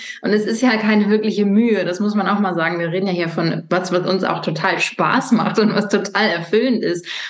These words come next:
und was in einer Partnerschaft auch ganz w-, schöne, wunderbare Verbundenheit mit sich bringt. Ja, es ist nicht so, dass wir morgens um fünf bei minus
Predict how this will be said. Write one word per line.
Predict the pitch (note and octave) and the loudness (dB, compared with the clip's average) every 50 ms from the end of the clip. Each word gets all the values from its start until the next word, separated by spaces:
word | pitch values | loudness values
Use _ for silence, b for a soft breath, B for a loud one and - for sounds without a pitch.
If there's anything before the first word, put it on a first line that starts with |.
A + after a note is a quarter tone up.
| C4 | -4
und | B F3+ F#3 F3+ | B 0 0 0
was | F#3+ F3+ F3+ | 0 0 0
in | F#3 F3+ F3+ | 0 0 0
einer | F3 F3 E3+ D#3+ E3 D#3+ | 0 0 0 0 -2 -2
Partnerschaft | E3+ F3 G3 G#3 - G3+ F3+ F#3+ F3+ F3 F3 | -2 -2 0 2 0 0 2 2 0 -2 -2
auch | F#3 F3+ E3 D#3+ - | -4 -6 -6 -6 -6
ganz | F#3 E3 F#3+ A3 G#3+ - - - | -2 2 4 4 4 4 2 -2
w-, | D#3+ D#3+ D#3 D#3 D#3+ E3 E3 E3+ - _ - - | -4 -4 -2 -2 -4 -4 -6 -10 -16 _ -8 -6
schöne, | - - - G3+ G3 A3 A#3+ A3+ F3 D#3+ | -4 -2 0 2 2 4 4 2 2 2
wunderbare | F#3 G#3 G#3+ G#3 F3 F3+ F#3 F3+ F3+ F3+ | 4 4 4 4 2 0 0 0 -2 -2
Verbundenheit | - E3 D#3 D#3+ F3+ A3 B3+ B3+ A3 E3 D#3 D3+ D3 - | -4 -4 -2 2 2 2 4 2 2 0 0 0 0 0
mit | D3+ D3+ D#3 D#3 | -2 -4 -4 -4
sich | - F3+ F3+ - | -6 -8 -8 -10
bringt. | - - D#3+ D3+ D#3+ D#3 | -8 -6 -4 -2 -2 0
Ja, | E3 F3 F#3 | 0 0 0
es | F#3 | 0
ist | F#3 F3 F3 | 0 0 0
nicht | G3+ F#3+ G3+ G3 | 0 -2 -2 0
so, | - F#3 F3+ | 0 0 0
dass | E3+ F3+ F3+ F3+ | 0 0 -2 -2
wir | F3+ E3+ E3 E3+ E3+ B B B B B B | -2 -2 -2 -2 -4 B B B B B B
morgens | F#3 F3+ F3+ G3 G#3 G#3 G#3 | 0 2 2 4 4 2 2
um | F#3+ F3 F3+ | 2 -2 -2
fünf | F3+ F3+ G3+ G3 G#3+ G#3+ G#3+ G#3 - | 0 0 2 4 4 4 2 2 0
bei | - F3+ E3+ F3 | -2 -2 -2 0
minus | F3+ F#3 F#3+ G3 G3 F#3+ - - - | 0 0 0 0 -2 -2 -4 -4 -4